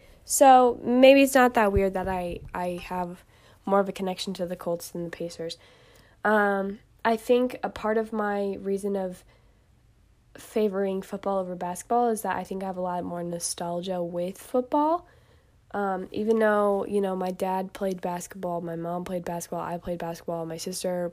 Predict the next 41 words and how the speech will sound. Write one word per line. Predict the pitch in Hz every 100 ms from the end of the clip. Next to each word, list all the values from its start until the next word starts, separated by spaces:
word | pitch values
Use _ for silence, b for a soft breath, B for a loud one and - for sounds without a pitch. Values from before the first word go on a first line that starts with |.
| -
played | 185
basketball, | 170 170 - 175 175
probably | 170 170 175
too | 170 180
much | 170 170 -
for | - - - 180
my | 175 175
liking | 175 170 185 180
when | 180
I | 180 180
was | 180
younger, | 190 202 220 220
so | - 185 170 170 165 170
I | 175 -
probably | - 202 208
shut | 190 185
off. | 185 185 - b b b b b b b b b -
I, | 220 208
I | 196
wasn't | 202 208 214 196 190
ex-, | - _
as | 196 190
exactly | 185 190 196 196 202 190 180 _ _ - - 190 190 190
liking | 226 277 311 294 269
to | 233
be | 262
at | 254 226
all | 220 214
those | 208 190
games | 208 202 185
when | 180
I | 175
was | 170
younger. | 175 170 170 170
I | 170
didn't | 170 180
really | 180 180
have |
an | 185
attention | 185 - 240 220 165
span. | - - 196